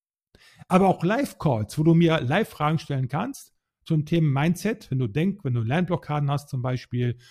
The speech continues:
Motivationsprobleme, aber auch Fragen zum Report, Gripscoach, passt das Thema? Ist das eine Herausforderung?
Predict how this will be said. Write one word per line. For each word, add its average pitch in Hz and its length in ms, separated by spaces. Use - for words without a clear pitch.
Motivationsprobleme, 127 1120
aber 185 220
auch 170 100
Fragen 165 340
zum 160 200
Report, 165 600
Gripscoach, 165 580
passt - 260
das - 140
Thema? 143 460
Ist - 120
das 120 80
eine 113 140
Herausforderung? 110 680